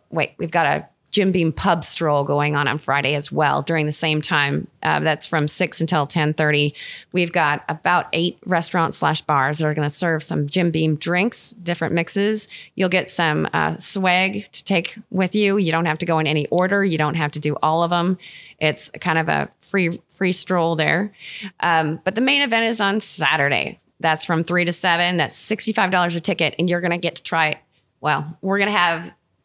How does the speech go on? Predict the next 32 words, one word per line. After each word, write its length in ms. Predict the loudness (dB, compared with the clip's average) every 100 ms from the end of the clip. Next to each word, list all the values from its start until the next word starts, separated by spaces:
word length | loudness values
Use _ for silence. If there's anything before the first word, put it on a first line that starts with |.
| _
at 120 | -2 0
least 280 | 0 0
forty 280 | 0 2 2
distilleries 560 | 0 0 0 2 2 -2
present. 640 | -2 0 0 0 -2 -4 -10 -20 -20 -8 -2
Um, 160 | 0
you 80 | 0
can 160 | -2 0
sample 340 | 0 0 -2
some 320 | -2 -2 -2 -4
rare 320 | -2 2 4
ones. 260 | 4 2 0
You 60 |
can 160 | -2 -2
sample 360 | 0 -2 0 -2
some, 360 | -2 -2 -2 -8 _
you 120 | -4 -2
know, 60 |
little 220 | 0 0
guys, 340 | 2 2 2 0
big 220 | -4 0
guys. 440 | 0 2 0 -2 -8 _ _
There'll 100 | -4
be 140 | 0 2
lots 240 | 2 2
of 160 | -2 0
food 240 | 0 0
trucks 320 | 2 0 0
there 160 | -2 0
to 80 | -2
try. 460 | 0 0 2 2 0 2
Um, 440 | 2 2 -2 -6